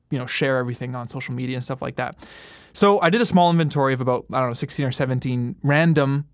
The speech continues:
Facebook friends, <laughs> and, uh, and they're all Christian millennials. And I was just like, "Let me just do an inventory of, like, their last ten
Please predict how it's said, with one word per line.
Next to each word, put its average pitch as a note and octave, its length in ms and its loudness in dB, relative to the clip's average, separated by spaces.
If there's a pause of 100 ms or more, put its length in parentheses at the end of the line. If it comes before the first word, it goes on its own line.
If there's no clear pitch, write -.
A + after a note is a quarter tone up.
(120)
Facebook C#3 360 0
friends, C3+ 460 0
<laughs> - 540 -10
and, D3 340 4
uh, C3 300 2 (160)
and D3 240 0
they're E3+ 120 6
all G3 100 6
Christian E3 680 2 (100)
millennials. C3+ 640 0 (360)
And D#3+ 100 4
I E3 80 6
was F3 160 2
just E3+ 160 0
like, D3+ 100 2
"Let D#3 120 4
me F#3 60 4
just F3+ 100 0
do F3 80 4
an - 60 -2
inventory D3+ 500 2
of, B2 80 -2
like, B2 340 0
their C3+ 300 2
last B2+ 340 0
ten B2 400 -2